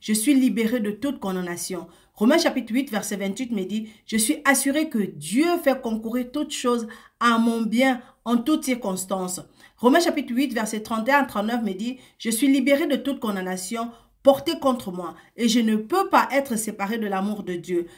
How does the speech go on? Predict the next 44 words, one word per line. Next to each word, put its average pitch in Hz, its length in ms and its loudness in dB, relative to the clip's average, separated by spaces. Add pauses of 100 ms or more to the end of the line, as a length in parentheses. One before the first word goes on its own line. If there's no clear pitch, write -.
(160)
Deux 254 140 6
Corinthiens 254 380 2
chapitre 233 320 -6
un, 233 160 -2
verset 202 260 -2
vingt 196 240 -4
et 226 40 0
un 226 40 2
à 233 60 2
vingt-deux 196 260 -2
me 190 140 -4
dit, « 233 260 -2 (240)
J'ai 240 180 2
été 240 320 0
établi, 190 540 -2 (260)
oint 269 400 4 (200)
et 233 100 0
scellé 254 680 2 (520)
par 208 220 0
Dieu. » 180 340 -4 (460)
Colossiens 311 340 6
chapitre 254 300 0
trois, 247 180 0
verset 214 400 -4
un 240 120 4
à 208 100 0
quatre 185 320 -2
me 185 80 -2
dit, « 240 220 -2 (240)
Ma 196 180 0
vie 277 240 2
est 214 160 -2
cachée 208 400 0
avec 208 320 -2
Christ 277 360 0 (100)
en 202 180 0
Dieu. » 160 480 -2 (280)
Philippiens 240 280 2
chapitre 269 340 -2
un, 247 140 2
verset 196 300 -2
six 262 340 0
me 190 140 -4
dit, « 247 280 -2